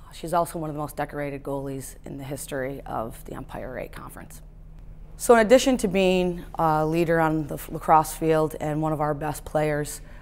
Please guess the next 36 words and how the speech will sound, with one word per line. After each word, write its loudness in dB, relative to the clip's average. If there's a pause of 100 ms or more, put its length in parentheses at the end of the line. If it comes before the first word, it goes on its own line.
(140)
uh, -8
Shelby 4
also 2
ranked -2
in -6
the -2
top -6
ten -6
percent -4
in -4
the -2
nation -2
for -2
R 0
O -2
T -6
C. -4 (680)
Shelby 8
was 6
named 6
the 0
two -4
thousand 4
and 2
twelve 2 (360)
Dick 2
Miller 4
Award 4
winner, 0 (380)
uh, -10 (140)
given 2
to 2
the 0
top -2
senior 0
athlete. -8